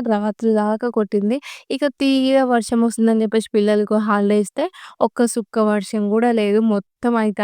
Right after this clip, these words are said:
ఆరిపోయింది. ఇక ఫుల్ వర్షం వస్తున్నప్పుడేమో హాలిడే ఉండదు, వర్షం రానప్పుడేమో హాలిడే ఉంటది. ఇక విషయం అంటుంది కదా, "అమ్మ అనవసరంగా హాలిడే ఇచ్చిరమ్మ, వాన వస్తలేదు, ఏం వస్తలేదు, ఈరోజు వెనస్‌డే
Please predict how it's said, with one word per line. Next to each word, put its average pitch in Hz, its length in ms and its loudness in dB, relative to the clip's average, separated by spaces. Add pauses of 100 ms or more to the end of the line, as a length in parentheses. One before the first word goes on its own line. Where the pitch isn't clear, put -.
ఆరిపోయింది. 208 720 0 (460)
ఇక 285 200 2
ఫుల్ 311 300 2
వర్షం 277 400 2
వస్తున్నప్పుడేమో 233 680 0
హాలిడే 233 440 2
ఉండదు, 269 380 2
వర్షం 247 360 0
రానప్పుడేమో 220 640 0
హాలిడే 233 460 0
ఉంటది. 214 420 -2 (360)
ఇక 262 200 0
విషయం 262 400 -2
అంటుంది 233 320 0
కదా, 240 220 -2 (300)
"అమ్మ 240 220 2
అనవసరంగా 269 720 2
హాలిడే 247 380 2
ఇచ్చిరమ్మ, 233 520 0
వాన 233 320 4
వస్తలేదు, 285 420 0
ఏం 262 200 0
వస్తలేదు, 240 540 2 (340)
ఈరోజు 269 360 2
వెనస్‌డే 254 580 2